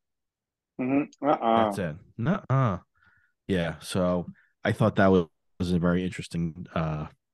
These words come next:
Speaker 2: development from SmackDown. Okay, now I'm out
Speaker 1: Agreed.
Speaker 2: of things. Now I'm out of things, and, oh, by the ways.
Speaker 1: Okay,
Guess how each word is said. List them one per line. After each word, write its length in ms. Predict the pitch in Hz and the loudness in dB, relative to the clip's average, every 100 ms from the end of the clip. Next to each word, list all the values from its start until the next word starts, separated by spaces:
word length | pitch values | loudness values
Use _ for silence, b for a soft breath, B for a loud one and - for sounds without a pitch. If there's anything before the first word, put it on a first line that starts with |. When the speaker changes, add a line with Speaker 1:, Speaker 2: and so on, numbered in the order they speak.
| _ _ _ - | _ _ _ -6
Speaker 2:
development 420 | 87 92 85 85 | 0 2 2 0
from 140 | - 80 | -4 -10
SmackDown. 540 | - 73 - 69 - _ _ _ _ _ - | -8 -8 -8 -10 -10 _ _ _ _ _ -4
Okay, 300 | - 85 80 _ _ | -2 0 -4 _ _
now 260 | 107 113 104 | 2 6 6
I'm 100 | 98 | 6
out 160 | 92 87 | 4 4
Speaker 1:
Agreed. 180 | 107 104 | 2 -2
Speaker 2:
of 60 | |
things. 300 | 73 - - _ _ | -4 -12 -20 _ _
Now 280 | 101 104 110 | 2 4 6
I'm 100 | 101 | 6
out 160 | 95 92 | 6 4
of 60 | - | 0
things, 400 | 95 87 87 80 | -2 -2 -2 -6
and, 440 | 98 87 82 82 82 _ - | -4 -4 -2 -4 -6 _ -4
oh, 120 | 95 | -2
by 180 | 82 80 | 0 -2
the 100 | 80 | -4
ways. 400 | 80 73 - - _ _ _ _ _ _ _ _ _ _ _ _ _ _ _ _ 123 | -6 -10 -14 -18 _ _ _ _ _ _ _ _ _ _ _ _ _ _ _ _ 2
Speaker 1:
Okay, 260 | 123 117 | 4 2